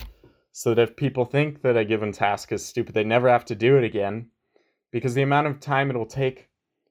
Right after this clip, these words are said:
for this bureaucratic red tape system to actually prove that the individual does not have justification to say that this work is pointless,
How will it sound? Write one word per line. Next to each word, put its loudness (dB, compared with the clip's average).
for 0
this 0
bureaucratic 2
red 0
tape -6
system -6
to -2
actually 0
prove -2
that -2
the 0
individual -2
does -8
not 2
have 2
justification -4
to -8
say 0
that -2
this -8
work -2
is -6
pointless, -4